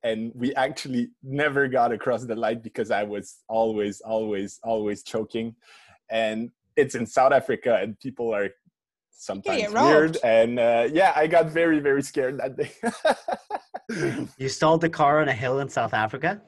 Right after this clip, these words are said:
Speaker 1: Yeah.
Speaker 2: <laughs> How many, how many times did you stall in a row?
Speaker 1: Ah, maybe six or seven times. That was just very, very bad.
Speaker 2: I,
Speaker 1: Because,
Speaker 2: I was
Speaker 1: like,
Speaker 2: in
Speaker 1: the
Speaker 2: s-
Speaker 1: more, the more you stall, the more you get s-, like, super
Speaker 2: You
Speaker 1: stressed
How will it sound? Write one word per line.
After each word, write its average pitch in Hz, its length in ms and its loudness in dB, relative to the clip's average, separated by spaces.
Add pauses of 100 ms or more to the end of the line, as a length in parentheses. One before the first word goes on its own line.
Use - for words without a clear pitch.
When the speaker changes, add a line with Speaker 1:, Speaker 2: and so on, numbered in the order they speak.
(300)
Speaker 1:
Yeah. 151 220 -2 (600)
Speaker 2:
<laughs> - 560 0
How 294 140 2
many, 311 280 0
how 254 140 -10
many 285 200 -6
times 269 360 -12
did - 100 -20
you 233 40 -12
stall 226 360 -4
in 220 100 -8
a 214 40 -8
row? 208 380 -8 (320)
Speaker 1:
Ah, 139 400 0 (300)
maybe 120 320 -10
six - 400 -14
or 110 80 -12
seven 107 320 -8
times. 104 260 -8
That 101 100 -10
was 95 220 -14
just - 420 -20
very, 98 240 -8
very 90 220 -10
bad. - 300 -14 (800)
Speaker 2:
I, 240 280 0
Speaker 1:
Because, 185 180 4
Speaker 2:
I - 20 4
was - 80 4
Speaker 1:
like, 190 160 8
Speaker 2:
in 262 60 6
Speaker 1:
the - 80 8
Speaker 2:
s- 185 40 6
Speaker 1:
more, 226 220 6
the 180 160 2
more 214 180 2
you 202 140 2
stall, 170 400 4
the 147 100 2
more 151 240 0
you 175 100 0
get 151 300 0 (220)
s-, - 240 -18 (300)
like, 127 320 0 (400)
super - 260 -8
Speaker 2:
You 254 80 6
Speaker 1:
stressed 294 320 4